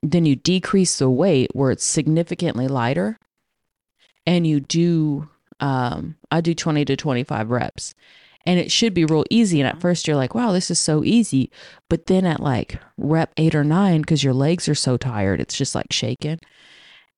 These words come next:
Speaker 1: And I finished and I went to go find that trainer guy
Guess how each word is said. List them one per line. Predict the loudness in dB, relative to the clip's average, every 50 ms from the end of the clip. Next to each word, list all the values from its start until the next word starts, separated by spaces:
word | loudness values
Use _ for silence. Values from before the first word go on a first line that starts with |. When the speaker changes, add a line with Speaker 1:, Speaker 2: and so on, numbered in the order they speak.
| _
Speaker 1:
And | 0 2 2 4 4 4 2 0 0 -2 -6 -8 -10 -12 -16 _ _ _ _ _ _ _ _ _ _ _ _ _ _ _ _ _ _ _ -14 -8
I | -4 -2 -2 0
finished | 0 0 2 2 2 2 2 0 0 0
and | 0 2
I | 2
went | 2 0 0 -2
to | -2
go | -2 -2 -2
find | 0 0 0 0 0
that | -2 -4 -2
trainer | 0 0 2 2 2 0
guy | 0 -2 -4 -2 -4 -4 -6